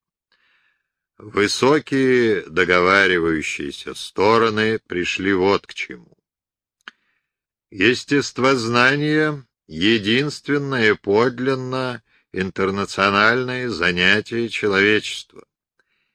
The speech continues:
и потому вся надежда человечества — естествознание. А сколько нынешних, как, впрочем,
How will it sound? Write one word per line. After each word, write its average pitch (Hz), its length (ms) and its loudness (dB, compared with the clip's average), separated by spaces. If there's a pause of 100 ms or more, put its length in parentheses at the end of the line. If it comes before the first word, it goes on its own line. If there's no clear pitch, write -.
(160)
и 98 160 0
потому 143 600 2
вся 101 280 0
надежда 92 640 0
человечества — 147 1080 -2
естествознание. 76 1800 -4 (1300)
А 110 200 2
сколько 160 640 2
нынешних, 160 760 -2
как, 131 260 -2
впрочем, 147 600 0